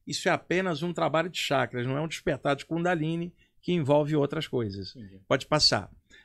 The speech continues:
Speaker 1: Ali o chakra sexual, ou melhor, gênito urinário, em sânscrito chamado Swadhisthana,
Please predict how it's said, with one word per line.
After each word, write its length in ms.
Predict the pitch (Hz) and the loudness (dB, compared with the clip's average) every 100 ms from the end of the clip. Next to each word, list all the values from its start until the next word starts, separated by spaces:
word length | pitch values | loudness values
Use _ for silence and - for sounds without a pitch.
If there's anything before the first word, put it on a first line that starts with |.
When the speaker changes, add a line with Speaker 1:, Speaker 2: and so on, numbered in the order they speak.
| _ | _
Speaker 1:
Ali 220 | 170 190 | 4 4
o 60 | 233 | 0
chakra 400 | - 190 180 147 | 0 0 0 -4
sexual, 760 | - 139 - 127 143 139 104 - _ _ _ | -2 -4 -2 0 2 2 0 -8 _ _ _
ou 100 | - | -2
melhor, 380 | 135 135 131 113 | 2 4 4 4
gênito 580 | 110 139 156 139 113 117 - | 2 0 0 0 -4 -10 -2
urinário, 680 | 131 113 113 147 131 104 - _ - _ | 0 0 0 0 0 -2 -8 _ -20 _
em 160 | 139 139 | -8 -4
sânscrito 640 | - - 151 180 - 156 | -2 0 0 -2 -4 -6
chamado 520 | 151 - 143 143 151 143 | -6 -2 0 0 -2 -4
Swadhisthana, 960 | - 156 147 123 - 156 147 120 98 | -4 -2 -2 -2 0 2 2 0 -6